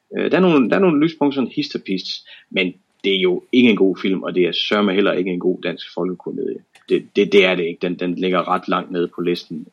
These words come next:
øh, der. Det, det gør den altså. Men den er en sjov kuriositet, og jeg synes, det er sjovt, at, øh, at, at vi har en kartoffelwestern, og jeg synes, det er sjovt, at vi har haft en kartoffelwestern med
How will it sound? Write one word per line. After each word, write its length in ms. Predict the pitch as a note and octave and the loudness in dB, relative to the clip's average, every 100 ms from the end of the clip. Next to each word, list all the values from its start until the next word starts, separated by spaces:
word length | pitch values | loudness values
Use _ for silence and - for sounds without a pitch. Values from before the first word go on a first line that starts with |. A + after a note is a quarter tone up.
| - | -10
øh, 100 | D2 D2 | -10 -4
der. 100 | F2 D2 - | -4 -4 -8
Det, 100 | F2+ - | -10 -4
det 100 | F2 | -4
gør 140 | - D#2+ | -4 -8
den 100 | - | -10
altså. 280 | - - - - - - - | -16 -14 -14 -14 -18 -20 -6
Men 180 | - F#2 | -2 4
den 140 | A2 | 6
er 60 | A2+ | 6
en 80 | G#2+ | 4
sjov 280 | E3 D3 - | 2 0 4
kuriositet, 680 | B2 G2+ G#2 - G#2 - | 2 2 2 4 4 0
og 100 | - | -6
jeg 80 | G2 | -4
synes, 200 | - C3 | -2 -4
det 100 | - | -2
er 40 | G2 | -2
sjovt, 280 | - C#3 - | 0 -2 -2
at, 420 | - - - F#2 | -8 -10 -10 -6
øh, 300 | F2+ - G1+ G1+ - - - | -6 -6 -8 -12 -16 -18 -10
at, 120 | F2+ - F2 | -10 -10 -10
at 140 | - | -6
vi 100 | - - | -4 0
har 200 | D#3 E3+ | 2 2
en 60 | |
kartoffelwestern, 880 | A2 F#2+ G#2+ G2+ G2 F2+ F#2 - E2+ - - - | 0 -4 -6 -2 -2 -2 -4 -8 -10 -12 -20 -10
og 120 | - | -2
jeg 80 | G#2 | 0
synes, 240 | - A#2+ A2+ | 2 0 2
det 160 | F#2+ | 2
er 40 | E2+ | 2
sjovt, 280 | A2 A#2+ - | 2 0 0
at 160 | G2 F#2 | -8 -6
vi 80 | F#2+ | -4
har 180 | F#2 F2 | -4 -4
haft 280 | F2 - - | -6 -8 -12
en 120 | F#2 | -10
kartoffelwestern 840 | F2+ - F2+ F2+ E2+ E2 D#2+ - | -8 -8 -6 -4 -6 -6 -12 -10
med 300 | F#2 A2+ C3+ | 2 4 4